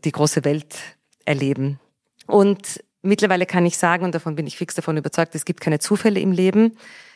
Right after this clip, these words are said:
Damals hat es sich so angefühlt, als wäre es ein Zufall. Ich bin in Zürich gelandet, jetzt vermeintlich nicht so international, aber dann doch auch wieder in der Personalberatung. Also wirklich ein Feld, das nichts mit Mode und Kreativität zu tun hat, aber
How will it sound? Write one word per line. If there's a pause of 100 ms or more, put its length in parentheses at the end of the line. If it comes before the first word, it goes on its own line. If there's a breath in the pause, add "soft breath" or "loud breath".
(140 loud breath)
Damals
hat
es
sich
so
angefühlt,
als
wäre
es
ein
Zufall.
Ich
bin
in
Zürich
gelandet,
jetzt
vermeintlich
nicht
so
international,
aber (460 loud breath)
dann
doch
auch
wieder (440 loud breath)
in
der
Personalberatung.
Also
wirklich (380)
ein
Feld,
das
nichts
mit
Mode
und
Kreativität
zu
tun
hat,
aber